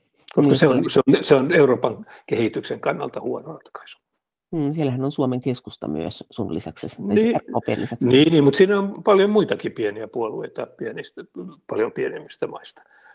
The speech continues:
Speaker 1: joilla on
Speaker 2: Ää.
Speaker 1: paljon sanomista ja paljon tarvetta sanoa.
Speaker 2: Mut sä vieläkään et sano sitä, että miten se,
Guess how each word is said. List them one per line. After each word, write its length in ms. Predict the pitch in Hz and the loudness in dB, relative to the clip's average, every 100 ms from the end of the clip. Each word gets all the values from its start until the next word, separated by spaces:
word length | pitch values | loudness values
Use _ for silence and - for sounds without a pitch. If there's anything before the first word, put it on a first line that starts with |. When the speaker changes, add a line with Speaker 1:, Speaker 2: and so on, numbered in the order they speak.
| _ _ | _ _
Speaker 1:
joilla 260 | 190 156 156 | 0 2 4
on 60 | 151 | 4
Speaker 2:
Ää. 60 | |
Speaker 1:
paljon 240 | 165 156 - | 4 4 2
sanomista 580 | 185 127 113 110 - | 2 2 -2 -6 -4
ja 140 | 135 135 | -4 0
paljon 300 | 165 147 135 | 0 0 2
tarvetta 440 | 196 117 92 - | 2 2 -6 -14
sanoa. 400 | - 147 - - _ _ _ | -14 -16 -18 -20 _ _ _
Speaker 2:
Mut 140 | 156 - | -6 0
sä 140 | 147 | 2
vieläkään 420 | 220 190 165 160 | 4 4 4 2
et 60 | 196 | 2
sano 220 | 233 175 | 0 -2
sitä, 320 | - 202 156 | 0 0 4
että 160 | 135 165 | 4 2
miten 240 | 175 156 | 0 -2
se, 140 | 156 | -2